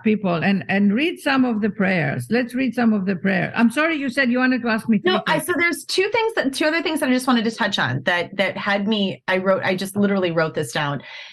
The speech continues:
Speaker 2: So you mentioned about, uh, about how your,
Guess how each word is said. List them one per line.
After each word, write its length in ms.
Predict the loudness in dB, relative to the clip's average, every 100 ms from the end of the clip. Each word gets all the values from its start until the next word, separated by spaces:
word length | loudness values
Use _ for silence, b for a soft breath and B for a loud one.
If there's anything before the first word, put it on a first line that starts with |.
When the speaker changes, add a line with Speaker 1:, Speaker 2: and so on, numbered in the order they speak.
| B B B
Speaker 2:
So 160 | 0 2
you 280 | 4 4 2
mentioned 460 | 0 0 0 0
about, 580 | 0 -2 0 0 0 -4 -10 -4
uh, 460 | 0 2 0 -2 -8 -8
about 300 | -4 0 0
how 320 | 0 0 0 -4
your, 600 | -2 0 2 4 2 0